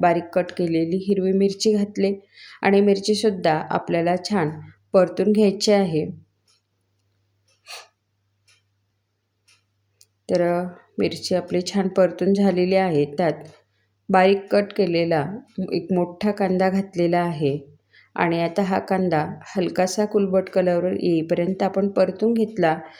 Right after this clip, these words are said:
आणि त्यात आपण ही शेवग्याच्या पानांची भाजी घातलेली आहे. आता भाजी छान परतून घ्यायची आहे. गॅसची फ्लेम आपल्याला मिडियम ठेवायची,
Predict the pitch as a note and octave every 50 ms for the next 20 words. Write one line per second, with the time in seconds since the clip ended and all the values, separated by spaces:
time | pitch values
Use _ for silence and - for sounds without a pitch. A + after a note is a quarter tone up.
0 | - - - - F3+ F3 F3 E3+ E3+ F3 - F#3 C#3 B2+ - - - - _ _
1 | _ _ - F3 E3+ - E3 E3 E3 D#3+ D#3+ F#3+ G#3 B3 B3 - - - _ _
2 | _ - - - G#3+ F#3 E3+ D#3 F3 E3+ F3 F#3+ G3 G3 G3 F3 E3 D#3 D3+ D3+
3 | D3 - G#3+ G3 G#3 G#3 G#3 G#3 G#3+ G3+ F#3+ G3 G3 G3 - - F#3 F#3 F#3 F#3
4 | F#3 F#3 F3+ F3+ F3+ F3+ F#3 - - _ _ _ _ _ _ _ _ _ - _
5 | _ _ _ F#3+ G3 G3 G#3 G#3 G3+ G#3+ G3+ G3 G3+ - G3 D#3 D#3 F3 F#3+ -
6 | - - - G#3 F#3 F#3+ G3 F#3+ - F#3+ F3 F3+ F3 - G3+ G#3+ A3+ A3+ A#3 A3
7 | G3+ G3+ G#3 - A3 G3 F#3+ F#3 D#3+ E3 D#3 D#3 E3+ - - - _ _ _ _
8 | _ _ _ _ _ _ _ _ _ _ _ _ _ _ _ - G#3 A3 G#3+ G#3+
9 | G#3+ G#3+ - A3 G#3+ G#3+ - A3 F#3+ D3+ D3 D3 D3+ E3+ - - F3 F3 E3+ F3+
10 | F#3+ G3+ G3 F#3 F3 F3+ F3+ F#3 G3 G3+ G3+ G#3+ G#3 F3+ F3 F3+ F3 F3 - -
11 | D3 C#3 - G3+